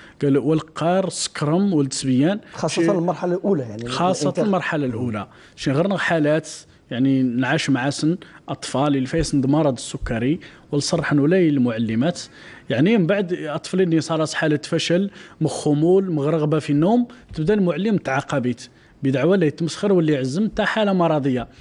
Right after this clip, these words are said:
Speaker 1: لاحظت يعني غياب المعلومة، م-، معلومة مهمة جدا لازم تكون في الملف الطبي. صوم مني دائما أدعو إلى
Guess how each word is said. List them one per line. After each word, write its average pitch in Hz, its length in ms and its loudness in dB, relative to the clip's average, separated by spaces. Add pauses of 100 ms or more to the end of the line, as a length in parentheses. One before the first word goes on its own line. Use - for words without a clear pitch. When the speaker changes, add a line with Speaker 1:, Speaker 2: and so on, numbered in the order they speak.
(280)
Speaker 1:
لاحظت 165 360 -2
يعني 190 240 2
غياب 165 360 2
المعلومة، 175 680 2
م-، 277 40 -10 (360)
معلومة 160 580 2
مهمة 196 440 4
جدا 165 340 -2
لازم 180 320 0
تكون 196 280 -2
في 151 140 -2
الملف 139 400 2
الطبي. 139 480 -2 (360)
صوم 180 180 2
مني 170 380 0
دائما 175 540 0
أدعو 175 300 0
إلى 196 320 0